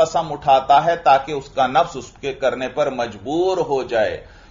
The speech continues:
कहता है, "वल्लाह ये काम मैं जरूर करूंगा।" तो ये कसम किस लिए उठाई? अपने आप को उभारने के लिए कि ये काम अब मुझे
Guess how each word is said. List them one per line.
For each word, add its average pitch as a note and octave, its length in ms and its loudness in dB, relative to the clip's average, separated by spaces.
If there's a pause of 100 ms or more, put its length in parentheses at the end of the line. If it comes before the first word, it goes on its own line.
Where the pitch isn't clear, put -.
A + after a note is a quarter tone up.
कहता C#3 200 0
है, C3+ 60 2
"वल्लाह C#3 440 6
ये F#3+ 180 -2
काम E3 260 2
मैं D#3 180 0
जरूर C#3 600 0
करूंगा।" B2 380 2
तो C3 120 -6
ये B2 220 -6
कसम C#3 200 0
किस D3+ 320 -10
लिए F#3+ 120 -4
उठाई? F3 480 0
अपने B2+ 320 -4
आप A#2+ 320 0
को D3+ 80 -2
उभारने A#2 760 2
के A#2 180 -10
लिए A2+ 240 -8
कि A#2+ 140 -12
ये A2+ 120 -6
काम B2 340 -2
अब G#2 160 -4
मुझे B2+ 520 -4